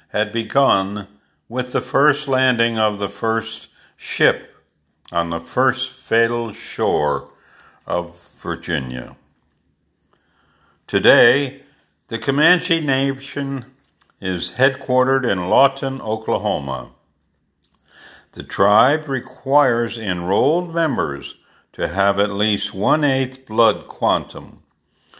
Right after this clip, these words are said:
which is equivalent to one great-grandparent.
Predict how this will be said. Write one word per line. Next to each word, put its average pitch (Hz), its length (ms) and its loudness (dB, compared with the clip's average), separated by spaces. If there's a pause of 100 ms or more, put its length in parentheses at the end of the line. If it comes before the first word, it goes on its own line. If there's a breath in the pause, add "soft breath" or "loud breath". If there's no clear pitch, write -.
(380 soft breath)
which 85 260 -6
is 82 240 -4
equivalent 87 1000 -4
to 92 120 -10
one 110 640 -2 (220)
great-grandparent. 101 2000 -4